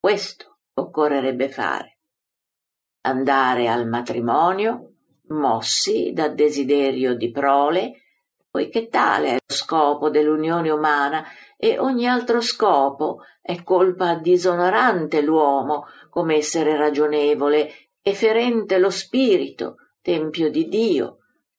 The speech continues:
che fugge sdegnato, e aver presente Dio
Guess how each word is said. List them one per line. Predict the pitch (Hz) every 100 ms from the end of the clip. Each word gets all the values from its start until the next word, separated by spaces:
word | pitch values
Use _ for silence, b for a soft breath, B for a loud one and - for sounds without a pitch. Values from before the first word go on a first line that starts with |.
| _
che | 143
fugge | - 165 175 147 - 143
sdegnato, | 123 127 131 131 165 160 123 - - _ _ _ _ _ _ _ _
e | - 175 143
aver | 123 185 208 165
presente | 156 147 151 190 220 202 165 151
Dio | 156 214 262 269 -